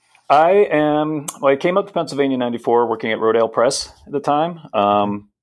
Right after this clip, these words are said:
book design, web design, such. Ended up at Bicycling Magazine and Mountain Bike Magazine as art director of those two back around in the early two thousands, um, which was fun and great, and got to meet a lot of amazing people in the industry, and then moved on to Lehigh University,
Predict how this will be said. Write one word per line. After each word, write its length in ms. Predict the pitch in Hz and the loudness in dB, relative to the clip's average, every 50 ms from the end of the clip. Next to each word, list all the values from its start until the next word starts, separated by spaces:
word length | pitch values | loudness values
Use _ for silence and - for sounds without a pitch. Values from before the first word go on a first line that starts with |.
| _ _ | _ _
book 120 | - 113 107 | -8 -6 -6
design, 360 | - 117 107 113 107 107 107 | -4 -2 0 0 0 0 0
web 140 | 104 104 101 | 0 0 -2
design, 340 | 104 104 104 107 101 104 104 | -2 -2 0 0 0 -2 -4
such. 260 | 98 - 107 107 107 | -2 -2 -2 -2 0
Ended 220 | 107 104 107 107 107 | -2 -2 0 2 0
up 180 | 107 107 - | 0 0 0
at 180 | 110 113 110 - | -2 -2 0 0
Bicycling 360 | 110 107 107 104 - 113 107 | -2 -2 -2 -2 -4 -4 -2
Magazine 440 | 107 107 107 107 110 104 113 110 107 | -2 -2 -2 -2 -2 -2 -2 -2 -2
and 80 | 104 | 0
Mountain 160 | 98 98 92 95 | 0 0 0 0
Bike 180 | 104 104 - | -2 -2 0
Magazine 480 | 110 104 110 107 107 104 117 117 117 117 | -4 -4 -4 -4 -4 -6 -4 -6 -4 -6
as 260 | 104 98 - - - - | -6 -8 -8 -12 -8 -2
art 160 | 104 104 101 | -2 -2 0
director 340 | - 104 101 101 - - 104 | 0 0 0 0 0 0 -2
of 80 | 101 98 | 0 0
those 220 | 101 98 101 101 - | 0 0 0 -2 -2
two 300 | - 135 139 151 156 _ _ _ _ _ _ _ _ _ _ _ _ _ _ | -2 -2 -2 -2 -4 _ _ _ _ _ _ _ _ _ _ _ _ _ _
back 200 | 110 98 - - | 0 0 0 0
around 340 | 104 98 101 101 98 101 - _ _ _ | 0 0 2 0 -2 -4 -6 _ _ _
in 100 | 101 98 | -12 -6
the 260 | 98 95 92 95 - _ | -6 -4 -6 -6 -8 _
early 220 | - 110 110 110 107 | -2 0 0 0 0
two 120 | - 120 | -2 0
thousands, 640 | 104 107 101 104 113 123 147 151 151 151 - - - _ _ _ _ _ - | 2 2 2 2 0 0 -4 -8 -10 -12 -14 -16 -18 _ _ _ _ _ -6
um, 800 | 110 104 90 85 78 - 92 87 82 82 82 82 - 76 _ _ _ _ _ _ - | -4 -2 -2 0 -2 -4 -6 -8 -8 -10 -12 -14 -16 -20 _ _ _ _ _ _ -18
which 140 | - 123 - | -18 -12 -10
was 320 | 123 110 104 - - - _ _ _ _ | -8 -6 -6 -8 -10 -12 _ _ _ _
fun 200 | - 117 110 113 | 2 2 2 2
and 160 | 113 107 104 | 0 -2 0
great, 320 | 104 107 101 101 120 135 | 2 2 4 4 2 0
and 180 | 139 104 98 95 | -4 -8 -8 -2
got 200 | 90 95 95 - | -2 -2 -2 -2
to 80 | - 104 | -4 -4
meet 120 | 104 98 | -2 -2
a 40 | 101 | 0
lot 160 | 98 98 98 | 0 2 2
of 80 | 98 95 | 0 -2
amazing 340 | 95 95 95 95 95 101 87 | -2 -6 -6 -6 -6 -8 -8
people 280 | - 101 101 - 104 98 | -8 -8 -6 -4 -6 -6
in 40 | 98 | -6
the 80 | 98 | -8
industry, 480 | 98 98 95 - - 107 101 95 95 95 | -10 -8 -10 -8 -6 -4 -4 -4 -4 -6
and 160 | 95 92 90 _ _ - - - - - - - _ _ _ | -8 -10 -14 _ _ -20 -20 -20 -20 -20 -20 -20 _ _ _
then 300 | _ 110 120 120 123 123 | _ 2 2 4 4 2
moved 200 | 120 120 120 110 | 2 0 2 4
on 220 | 120 113 113 113 104 | 4 4 4 2 0
to 240 | - - 104 101 98 | 0 0 0 0 0
Lehigh 260 | 98 110 113 123 131 | 0 0 0 2 2
University, 640 | 131 135 135 131 139 147 143 - 156 180 185 196 | 2 2 2 2 0 0 0 -2 -4 -4 -4 -4